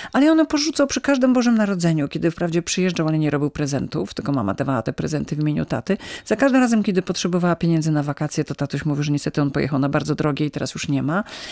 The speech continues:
A za każdym razem, kiedy potrzebowała po prostu butów, no bo z tych alimentów nie dawało się ich kupić, to, no to nie, bo nie mam pieniędzy.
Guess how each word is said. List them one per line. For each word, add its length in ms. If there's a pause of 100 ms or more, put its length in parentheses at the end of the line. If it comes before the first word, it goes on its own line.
(160)
A 200
za 100
każdym 200
razem, 140
kiedy 140
potrzebowała 460
po 100
prostu 300
butów, 420
no 120
bo 160
z 80
tych 140
alimentów 460
nie 100
dawało 360
się 140
ich 160
kupić, 420 (540)
to, 300 (520)
no 100
to 160
nie, 220
bo 140
nie 140
mam 140
pieniędzy. 500